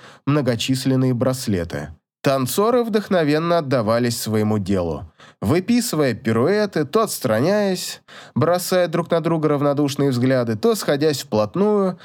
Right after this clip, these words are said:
сплетаясь в объятиях воедино, продолжая двигаться в такт музыке. В неровном свете факелов они выглядели нереально, сказочно, словно иллюзия, заставляя забыть обо всем.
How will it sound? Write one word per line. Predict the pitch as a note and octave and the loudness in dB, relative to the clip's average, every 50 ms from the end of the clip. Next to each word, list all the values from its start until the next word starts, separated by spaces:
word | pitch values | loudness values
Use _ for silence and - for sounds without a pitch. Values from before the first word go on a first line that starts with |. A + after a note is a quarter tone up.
| - - - | -20 -20 -12
сплетаясь | - - - - F#3 F#3 F#3 - F#3+ F3+ F3+ E3+ - | -10 -8 -2 0 0 0 2 2 0 0 0 0 0
в | E3 | 0
объятиях | E3 D#3 D#3 E3 E3 D#3 - - D3 C3+ - | 0 0 2 2 0 0 0 -2 -4 -2 0
воедино, | D3 D3 C#3+ C3+ B2 B2+ C3 B2+ B2 A#2 G#2+ G#2 | 2 2 2 2 2 2 2 2 2 0 -2 0
продолжая | - C3+ B2+ A#2 A2 G#2+ G#2 F#2+ D#3+ G3 G#3 F#3+ | 0 0 2 2 2 0 2 2 2 2 2 0
двигаться | E3 D3+ D3 D#3 D#3 D#3+ D3+ - - D#3+ | 0 0 0 0 0 -2 -4 -2 -2 -4
в | - - | -4 -4
такт | - - A2+ A2+ A2 - - | -2 0 0 0 -2 -2 -4
музыке. | A#2+ A2 A2 G#2+ G2 F2 F2+ E2+ - E2 - E2 E2 - _ _ _ _ _ | -2 0 0 0 -2 -2 -6 -10 -10 -10 -10 -10 -12 -14 _ _ _ _ _
В | - F#2 A#2 | -2 0 2
неровном | B2 C#3 D#3 F3 G3+ A3+ A3+ A3+ A3 G#3+ G3+ | 2 2 2 2 2 2 2 0 0 0 0
свете | G3 - - G3 G#3 G3 G3 F3 | 0 0 0 0 0 2 0 -2
факелов | E3+ - F#3+ G3+ G3+ G3 G#3 F#3+ F#3+ G3 F#3+ - | 0 0 0 0 2 0 0 0 0 0 0 0
они | F3 E3 D3 D3 C#3 | 0 0 2 0 2
выглядели | C3 D3 D3 D3 D#3+ D#3+ D#3 D#3+ F3 E3+ F3 E3+ E3 E3+ - _ _ | 2 0 0 2 0 0 0 0 0 0 0 0 -2 -4 -10 _ _
нереально, | A#2 B2 B2 C3 C#3+ E3 E3 C#3 A2 A2 A2 A#2+ B2 C3 C3 - | 0 2 2 2 2 2 2 0 0 0 0 0 0 -2 -4 -8
сказочно, | - - - - B2+ A#2+ A2+ G#2+ A2+ A2+ - - D3 D3 D3 D3 - - | -10 -10 -4 -2 0 0 0 0 -2 -4 -4 -4 -4 -4 -4 -6 -10 -12
словно | - - - C3+ C#3 C3+ C3 D3 D#3 E3+ | -8 -4 0 0 2 2 2 0 0 0
иллюзия, | F#3 F3+ D#3+ G#2+ F#2 F#2 F2+ F2+ F2+ F2 - - - - - - | 2 0 0 0 0 -2 -4 -4 -4 -8 -12 -18 -20 -20 -12 -4
заставляя | - A#2+ C3 B2+ B2+ C#3 B2 A2+ A2+ A#2 B2 C#3 D#3 E3 | -2 0 0 0 0 -2 0 0 0 0 0 0 -2 0
забыть | E3 E3+ D#3+ C#3+ A#2+ G#2 - | -2 -2 -2 0 -2 -2 -2
обо | G2 F2+ G2+ G2 | -2 -2 -2 -2
всем. | F#2+ - G#2+ G2 G2 G2 G2+ | -2 -2 -2 0 0 -2 -4